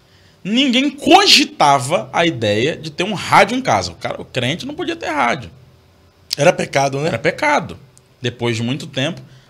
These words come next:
Speaker 1: a igreja dominou os rádios aí, com os programas de, né? Houve um tempo que televisão era pecado. E hoje, né, a igreja, durante muito tempo, teve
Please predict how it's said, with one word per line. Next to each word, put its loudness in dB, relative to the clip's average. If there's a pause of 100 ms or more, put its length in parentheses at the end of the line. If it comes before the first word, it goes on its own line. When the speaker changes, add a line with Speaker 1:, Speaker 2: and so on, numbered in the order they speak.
Speaker 1:
a -2
igreja -2
dominou -2
os -4
rádios -2
aí, -6
com -16
os -8
programas -8
de, -12 (580)
né? -14 (220)
Houve 2
um 2
tempo -2
que -2
televisão 2
era 2
pecado. 0 (1120)
E -6
hoje, 0 (300)
né, -10 (240)
a -8
igreja, -2 (100)
durante -2
muito -4
tempo, -6
teve -6